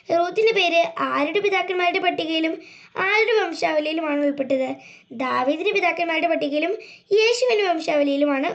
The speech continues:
ഉൾപ്പെട്ടത്. റൂത്തിൻ്റെ പേര് ദാവീദിൻ്റെ പിതാക്കന്മാരുടെ വംശാവലി, ഏ, ദാവീദിൻ്റെ പിതാക്കന്മാരുടെ പട്ടികയിലും യേശുവിൻ്റെ വംശാവലിയിലുമാണ് ഉൾപ്പെട്ടത്. അടുത്ത പോയിന്റ്, ദൈവത്തിൻ്റെ രക്ഷാകര പദ്ധതിയിലും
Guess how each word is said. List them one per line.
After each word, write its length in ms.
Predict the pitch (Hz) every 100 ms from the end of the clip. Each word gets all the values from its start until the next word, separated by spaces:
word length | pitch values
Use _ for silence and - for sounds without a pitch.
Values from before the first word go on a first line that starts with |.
| -
ഉൾപ്പെട്ടത്. 520 | 330 277 254 240 233 - _ - - -
റൂത്തിൻ്റെ 420 | 262 269 277 294
പേര് 240 | 330 359 440 -
ദാവീദിൻ്റെ 520 | 277 285 269 277 302 370
പിതാക്കന്മാരുടെ 500 | 359 339 339 330 330
വംശാവലി, 560 | 320 294 339 320 311 - - _ - - - -
ഏ, 60 | 262 269
ദാവീദിൻ്റെ 500 | 277 277 285 330 370
പിതാക്കന്മാരുടെ 540 | 359 349 349 339 349 330
പട്ടികയിലും 480 | 285 302 320 359 453 - - - -
യേശുവിൻ്റെ 480 | 349 370 370 427 427
വംശാവലിയിലുമാണ് 840 | 339 302 302 294 294 311 302 311 415 -
ഉൾപ്പെട്ടത്. 520 | - 302 277 247 240 220 - _ _ _ _ _ _ _ _ _ _ _ -
അടുത്ത 240 | 349 403 440
പോയിന്റ്, 380 | 359 294 240 233 - _ _ _ _ _ _ _ _ _ _ _ _ _ _ _ _ _ _ _ _ _ _ _ _ _ _ _ _ -
ദൈവത്തിൻ്റെ 560 | 403 453 587 539 554 523
രക്ഷാകര 460 | 294 381 339 359 392
പദ്ധതിയിലും 720 | 349 302 294 294 285 285